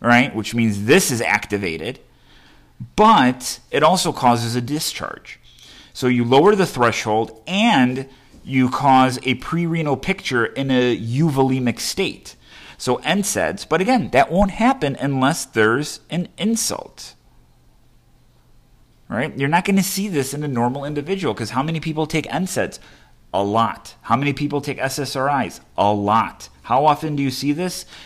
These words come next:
Very little. So you have to have this insult that takes place. Other meds are antiepileptics.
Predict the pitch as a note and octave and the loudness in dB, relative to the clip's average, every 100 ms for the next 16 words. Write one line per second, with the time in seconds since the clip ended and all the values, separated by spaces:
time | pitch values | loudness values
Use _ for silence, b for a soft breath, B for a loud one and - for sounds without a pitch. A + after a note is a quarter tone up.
0 | B B G2 G#2 A2+ A2+ A2 F2+ C#2+ - | B B -8 0 4 4 2 -2 -8 -12
1 | _ _ B B B B - B2 A#2+ C#3 | _ _ B B B B 2 4 4 4
2 | D#3 D#3+ C3+ B2+ A#2+ A2 A2+ - B2 A#2+ | 2 2 4 4 4 2 0 0 2 2
3 | - - - - - b b b - A2 | 2 -4 -6 -16 -20 b b b -4 -4
4 | A2 G#2 - - E2 - - - _ _ | -2 -6 -6 -10 -12 -12 -16 -16 _ _
5 | _ _ - - _ _ _ - B D#3+ | _ _ -20 -20 _ _ _ -20 B -16
6 | D#3+ C#3+ - C#3+ D#3+ C#3+ C3+ E3 E3+ - | -14 -2 4 6 8 6 4 2 -2 4
7 | A#2 A#2 - G#2 G#2+ A2 G#2+ A2+ A2+ A#2+ | 8 8 6 2 2 2 2 2 2 0
8 | - - - | -8 -14 -16